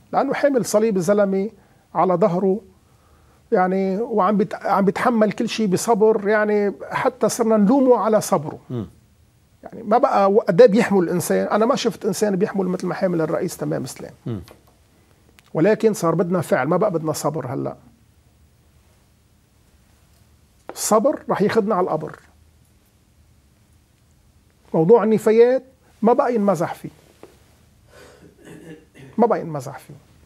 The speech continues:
Speaker 2: مم. يعني، بانتظار إيجاد أماكن للمطامر.
Speaker 1: أستاذ بسام، اليوم، الأسبوع الماضي، طرح دولة الرئيس ميشيل المر مشروع.
Speaker 2: اجوا قالوا له: "هيدا المرسوم اللي
Speaker 1: عملوا
Speaker 2: طرحته م-، م-، م-، ملغى".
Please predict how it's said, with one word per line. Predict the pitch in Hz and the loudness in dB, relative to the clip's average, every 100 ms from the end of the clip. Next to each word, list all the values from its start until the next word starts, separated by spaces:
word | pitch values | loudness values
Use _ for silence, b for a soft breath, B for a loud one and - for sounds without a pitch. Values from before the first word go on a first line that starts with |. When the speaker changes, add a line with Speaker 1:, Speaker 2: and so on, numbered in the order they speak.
| _ | _
Speaker 2:
مم. | 117 95 - _ _ _ _ _ _ _ _ _ _ _ _ | -10 -10 -14 _ _ _ _ _ _ _ _ _ _ _ _
يعني، | 127 101 | -6 -4
بانتظار | 107 131 120 123 117 | -4 -4 -2 0 -2
إيجاد | 107 104 117 98 | -4 -2 -2 -4
أماكن | 113 117 117 | -8 -8 -6
للمطامر. | 104 117 127 147 160 - _ _ _ _ _ _ _ _ _ _ _ _ _ _ _ b b b b b b _ - | -6 -6 -6 -6 -8 -18 _ _ _ _ _ _ _ _ _ _ _ _ _ _ _ b b b b b b _ -14
Speaker 1:
أستاذ | - 185 151 | -2 -2 0
بسام، | 151 - 147 113 - - | -4 -4 -4 -6 -10 -2
اليوم، | 151 180 185 190 - | 2 4 2 -2 -6
الأسبوع | 143 - - 156 | -10 -2 2 2
الماضي، | 156 165 143 147 160 - _ _ _ _ _ | 2 2 0 -2 -4 -10 _ _ _ _ _
طرح | 233 208 | 0 2
دولة | 135 175 151 | 2 0 -2
الرئيس | 139 156 156 | -4 -4 -4
ميشيل | 139 - 160 | -6 -4 -2
المر | 139 147 156 - - _ _ _ _ - | -2 0 -2 -4 -16 _ _ _ _ -4
مشروع. | 180 - 170 113 - - _ - | -2 0 0 0 -4 -20 _ -4
Speaker 2:
اجوا | 185 180 208 | -2 2 2
قالوا | 202 208 | 2 2
له: | |
"هيدا | 180 190 175 | 0 2 2
المرسوم | 165 156 180 | 2 0 0
اللي | 160 151 | -2 0
Speaker 1:
عملوا | 147 254 226 | 0 2 2
Speaker 2:
طرحته | 233 131 123 | 2 2 -2
م-، | 123 123 | -4 -4
م-، | 120 120 113 110 107 101 | -4 -4 -4 -4 -6 -8
م-، | 107 | -4
ملغى". | 127 107 90 | -2 -2 -4